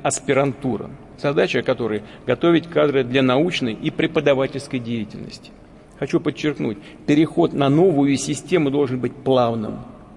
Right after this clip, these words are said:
Правительству совместно с парламентариями потребуется внести многочисленные поправки в законодательство об образовании, о рынке труда и так далее. Здесь нужно всё продумать, проработать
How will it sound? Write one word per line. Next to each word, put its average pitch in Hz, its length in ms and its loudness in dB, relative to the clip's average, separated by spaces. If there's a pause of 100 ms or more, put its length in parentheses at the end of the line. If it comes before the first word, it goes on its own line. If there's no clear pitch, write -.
(460)
Правительству 156 460 2
совместно 151 520 0
с - 80 -12
парламентариями 135 840 0 (200)
потребуется 147 560 2
внести 139 380 -2
многочисленные 147 1080 0
поправки 143 640 0
в 113 100 -4
законодательство 135 800 -2
об 131 140 -2
образовании, 127 760 0 (260)
о 147 80 4
рынке 151 260 0
труда 139 440 -2
и 139 80 2
так 131 200 -2
далее. 113 260 -2 (600)
Здесь 170 260 0
нужно 143 360 -2 (160)
всё 175 320 2
продумать, 147 680 0
проработать 139 880 0